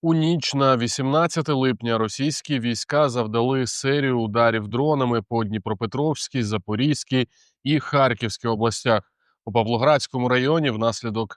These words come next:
атаки загинув п'ятдесятидворічний машиніст електровоза.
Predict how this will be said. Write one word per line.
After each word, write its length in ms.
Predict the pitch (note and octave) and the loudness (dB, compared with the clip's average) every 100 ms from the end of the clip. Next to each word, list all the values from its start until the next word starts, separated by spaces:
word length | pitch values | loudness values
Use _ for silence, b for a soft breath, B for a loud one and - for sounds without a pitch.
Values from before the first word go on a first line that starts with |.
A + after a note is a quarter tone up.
| - | -10
атаки 640 | G#2+ - D3 D3+ C#3+ C3 | -8 2 4 4 2 0
загинув 520 | G2+ G#2 C3 C#3 B2 - | 0 -4 -4 -2 -2 -4
п'ятдесятидворічний 1700 | A2 A#2+ A2+ A2+ - - A#2+ - _ _ G#2 A#2 C3 D3 A#2+ - A2 | -6 -4 -4 -6 -8 -4 -4 -4 _ _ -4 0 2 0 -2 -2 -2
машиніст 640 | G#2 - A2+ B2 C3+ - | -2 -2 -2 0 0 -2
електровоза. 800 | A2+ A2 - C3 C#3 C#3+ A2+ G#2 | -2 -2 0 0 2 2 2 0